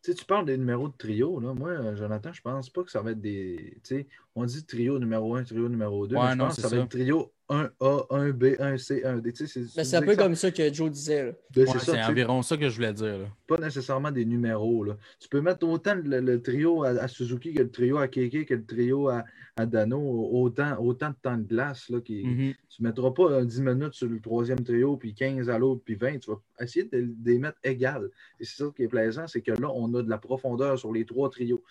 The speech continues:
Speaker 1: Si une
Speaker 2: Mhm.
Speaker 1: journée, Anderson, ça ne tente pas de jouer, puis que, euh, par exemple, Drouin se
Speaker 2: <laughs>
Speaker 1: tombe le cul, désolé de le, de la, <laughs> de l'expression,
Speaker 2: <laughs> Drouin
Speaker 1: mais
Speaker 2: qui,
Speaker 1: il va avoir
Speaker 2: Drouin
Speaker 1: quand
Speaker 2: qui fait
Speaker 1: même
Speaker 2: ça.
Speaker 1: Toffoli,
Speaker 3: Hein, impossible.
Speaker 1: Tatar,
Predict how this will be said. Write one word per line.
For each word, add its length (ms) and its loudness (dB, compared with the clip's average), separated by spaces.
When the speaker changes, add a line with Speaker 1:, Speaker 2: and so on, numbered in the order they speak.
Speaker 1:
Si 180 -6
une 120 2
Speaker 2:
Mhm. 60 2
Speaker 1:
journée, 580 2
Anderson, 640 0
ça 160 0
ne 60 4
tente 260 -2
pas 140 2
de 60 -2
jouer, 460 -2
puis 120 -6
que, 100 2
euh, 640 2
par 140 2
exemple, 280 0
Drouin 460 2
se 300 -2
Speaker 2:
<laughs> 0 -
Speaker 1:
tombe 360 2
le 60 -2
cul, 260 -4
désolé 400 4
de 80 -2
le, 260 -2
de 80 0
la, 200 2
<laughs> 200 2
de 40 0
l'expression, 600 2
Speaker 2:
<laughs> 120 -20
Drouin 400 4
Speaker 1:
mais 100 2
Speaker 2:
qui, 140 -6
Speaker 1:
il 60 0
va 120 8
avoir 240 6
Speaker 2:
Drouin 100 4
Speaker 1:
quand 80 4
Speaker 2:
qui 60 2
fait 80 6
Speaker 1:
même 80 2
Speaker 2:
ça. 200 0
Speaker 1:
Toffoli, 300 6
Speaker 3:
Hein, 180 10
impossible. 420 6
Speaker 1:
Tatar, 500 4